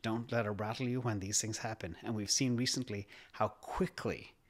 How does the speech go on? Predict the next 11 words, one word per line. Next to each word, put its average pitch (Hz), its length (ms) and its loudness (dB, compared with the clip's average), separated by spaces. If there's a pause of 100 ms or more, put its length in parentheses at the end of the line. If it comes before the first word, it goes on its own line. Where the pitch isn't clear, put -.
(640)
the 107 100 -2
corrections 120 640 0
get - 240 -6
gobbled 107 340 0
up 87 240 -6 (540)
by 101 100 -4
big 101 240 -4
institutions. 104 800 -2 (520)
Like, 107 200 -6
Bitcoin 113 520 0
fell 110 440 0